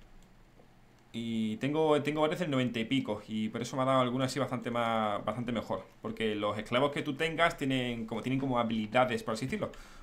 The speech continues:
O te... Madre mía, los largazos. O te sirven mejor para ciertas cosas, como por ejemplo, oye, pues este te da...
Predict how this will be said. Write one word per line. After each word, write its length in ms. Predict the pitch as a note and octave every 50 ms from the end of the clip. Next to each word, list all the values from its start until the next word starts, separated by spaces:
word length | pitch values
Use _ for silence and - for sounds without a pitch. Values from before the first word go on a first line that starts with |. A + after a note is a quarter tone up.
| - - -
O 140 | C3+ B2+ -
te... 280 | - B2+ A#2+ A2+ A2+
Madre 200 | A2 A2 G#2+ G2+
mía, 80 | G#2 G2+
los 100 | G2 F#2+
largazos. 280 | F#2+ G#2 G2+ - - - - - - - - - - - - - - - - - -
O 180 | C3 C3 C3 C3
te 380 | - - C3+ C3 B2+ B2+ B2+ B2 B2
sirven 720 | - - - - D#3 D#3 D#3+ E3 E3 E3 D#3+ E3 E3 D#3
mejor 420 | D3 C#3 C3+ - - D#3+ D#3 D#3
para 180 | - D3 B2+ B2+
ciertas 320 | - D#3 C3+ C3 A#2+ A2 -
cosas, 260 | - A3 A3 - F#3+
como 120 | - D3+
por 120 | C3 - E3+
ejemplo, 300 | E3+ F3+ D#3+ - D3 D3+
oye, 180 | D#3+ D3 C3
pues 160 | B2 B2 A#2 C3
este 240 | C#3+ C#3 - F3
te 120 | E3+ E3 D#3
da... 760 | D3 D#3 D#3 D#3+ D#3 D3+ D3 D3 D3 D3 C#3+ C#3 C3+ - -